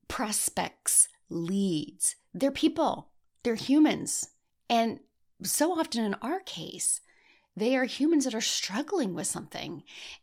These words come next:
and they're on the receiving end of, of social media or emails or whatever, and they're scrolling and they are inundated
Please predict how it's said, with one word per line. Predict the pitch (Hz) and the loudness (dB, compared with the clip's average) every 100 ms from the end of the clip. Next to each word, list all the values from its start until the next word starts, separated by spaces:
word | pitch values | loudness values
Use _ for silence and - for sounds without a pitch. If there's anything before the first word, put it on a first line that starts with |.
| - | -6
and | 190 185 185 185 185 175 - | -2 0 -2 -2 -6 -10 -10
they're | 175 208 277 | -4 0 2
on | 254 | 0
the | 214 | -2
receiving | 190 - - 226 233 220 202 | -2 -2 -2 -2 -2 -2 -2
end | 185 214 185 175 190 180 - | -2 -2 -2 -4 -6 -6 -8
of, | 180 175 175 156 - | -6 -4 -4 -6 -8
of | 180 151 | -10 -6
social | - 180 190 214 | -2 -2 -2 -2
media | 214 190 180 190 208 | -2 -2 -2 -2 -2
or | - - 190 | -6 -8 -4
emails | 196 202 190 185 196 190 | -2 0 0 -2 -4 -6
or | 180 | -6
whatever, | 175 170 160 160 190 233 - - - - - | -6 -6 -6 -6 -6 -8 -14 -16 -16 -12 -4
and | 180 165 165 160 160 147 - - - | -2 0 -2 -4 -8 -10 -16 -20 -10
they're | 170 190 | -4 -2
scrolling | 196 - 180 180 175 175 180 202 - | -2 -2 0 2 2 2 -2 -2 -4
and | 180 | -4
they | 175 | -4
are | 175 - | -4 -2
inundated | 196 226 254 214 175 160 156 190 220 | -2 0 0 0 0 -2 -2 -2 -4